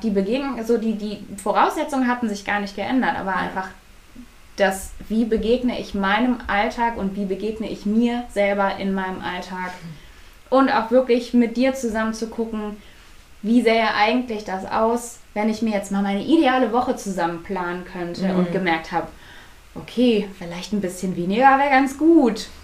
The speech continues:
Speaker 1: Und wie kann ich das überhaupt machen? Und das war schwierig, das war total schwierig für mich,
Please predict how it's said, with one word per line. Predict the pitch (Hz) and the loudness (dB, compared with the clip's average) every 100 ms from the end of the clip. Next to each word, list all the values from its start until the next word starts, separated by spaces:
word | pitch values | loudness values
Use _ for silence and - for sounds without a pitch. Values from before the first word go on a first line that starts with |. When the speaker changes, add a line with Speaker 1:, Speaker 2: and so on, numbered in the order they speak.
| - - - - - | -18 -18 -18 -16 0
Speaker 1:
Und | 233 | 2
wie | 233 | 2
kann | 233 220 247 | 2 2 2
ich | |
das | 233 220 | 0 -2
überhaupt | 196 190 190 190 | -2 -2 -2 0
machen? | 226 302 208 190 | 2 2 2 -2
Und | 196 | 0
das | 196 196 | 0 2
war | 208 190 | 2 2
schwierig, | - 220 269 339 494 - | 0 2 2 2 0 0
das | 202 - | -6 -6
war | 175 | -8
total | - - 240 269 339 | -8 -4 2 2 2
schwierig | 311 302 302 302 | -4 -2 -2 -2
für | 269 | -2
mich, | 262 277 277 | 0 0 -6